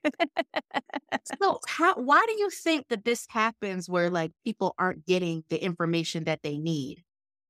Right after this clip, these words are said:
Speaker 1: Oh, great question. Okay. So it's a big answer, but I'll try and keep it as small as possible. So unfortunately, our medical model is really kind of broken. And so it's really good for the acute care. So if there are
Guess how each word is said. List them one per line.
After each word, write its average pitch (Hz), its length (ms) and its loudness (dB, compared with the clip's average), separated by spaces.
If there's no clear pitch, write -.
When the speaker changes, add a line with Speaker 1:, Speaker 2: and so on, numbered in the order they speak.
Speaker 1:
Oh, 214 300 4
great 190 160 -4
question. - 360 -10
Okay. 226 260 4
So 240 720 6
it's 311 220 0
a 370 100 4
big 294 400 2
answer, 202 480 -2
but 190 120 2
I'll 196 100 4
try 240 140 0
and 233 80 0
keep 226 140 -4
it 196 80 -2
as 202 100 -6
small 196 220 -4
as 196 100 -8
possible. 175 440 -2
So 285 480 4
unfortunately, 240 880 0
our 190 180 4
medical 233 320 4
model 180 320 4
is 175 100 -2
really 196 180 0
kind 190 220 -6
of 170 60 -8
broken. 185 420 -8
And 196 220 -2
so 190 560 4
it's 233 240 2
really 285 460 2
good 196 400 2
for 196 240 0
the 185 140 -2
acute 185 360 -6
care. - 260 -6
So 175 280 -2
if 170 140 -4
there 190 260 4
are 202 360 4